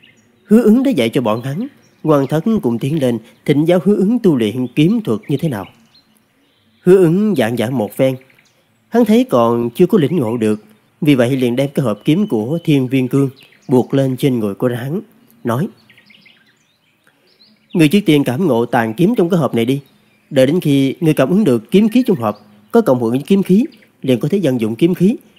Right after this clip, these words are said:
Kiếm khí sẽ dạy ngươi chiêu kiếm, dần dà ngươi có thể vận kiếm được hả?" Ngoan Thất thu nhỏ lại đến hình thể vừa vặn, có thể đeo hộp kiếm, nhắm mắt ngưng thần, cẩn thận cảm ngộ kiếm khí.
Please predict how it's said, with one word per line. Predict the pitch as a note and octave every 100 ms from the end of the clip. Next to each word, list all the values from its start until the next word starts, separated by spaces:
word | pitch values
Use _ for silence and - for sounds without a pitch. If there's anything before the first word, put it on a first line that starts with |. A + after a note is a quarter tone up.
| _ -
Kiếm | D#3 F3+
khí | F3+ E3 A#3 - _
sẽ | -
dạy | F#3+ A#2+
ngươi | C3+ C#3+ C#3+ C3 _ _
chiêu | E3 D3 C#3+
kiếm, | D#3+ A#3+ - _ -
dần | B2 A#2+
dà | A#2+ A#2+ _
ngươi | D#3+
có | E3
thể | C#3 C3 G#3 -
vận | C3 A#2+
kiếm | B2+ A3+
được | F#3
hả?" | C3 C3 _ _ _ _ _ _ _ _ _ _ _ _ _ _ _ _ _ _ _ _ _
Ngoan | D#3+ D3
Thất | C#3+ D3+ A#3 A#3+
thu | E3+ C#3+
nhỏ | B2 C3
lại | A#2 G2+ G#2+
đến | C#3+ E3
hình | E3 A2
thể | G2 G2+ C#3 D3+
vừa | A2+
vặn, | G#2 G#2 G2 - _
có | -
thể | G#3 G3+
đeo | C#3
hộp | A#2 G#2+ -
kiếm, | D3 F#3+ B3+ _ _ _ -
nhắm | D#3+ D3 D#3+
mắt | D#3 G3
ngưng | F3+ D#3+ C3+ A#2+
thần, | A2 G2 F#2+ _ _ _ -
cẩn | F3+
thận | E3 A2+ A#2+ C3 - _
cảm | - A#2 D3 D#3+
ngộ | G#2+ G#2+ A#2+ - _
kiếm | - C#3+ D3+
khí. | E3 D3